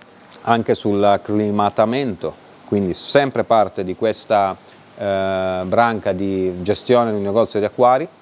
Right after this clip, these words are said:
quindi vi faremo vedere come andremo ad acclimatare, quindi l'ambientamento, eh, proprio sul, sul box in questione.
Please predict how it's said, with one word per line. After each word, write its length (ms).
quindi 220
vi 100
faremo 300
vedere 280
come 160
andremo 460
ad 100
acclimatare, 680
quindi 200
l'ambientamento, 1000
eh, 720
proprio 280
sul, 540
sul 200
box 480
in 160
questione. 460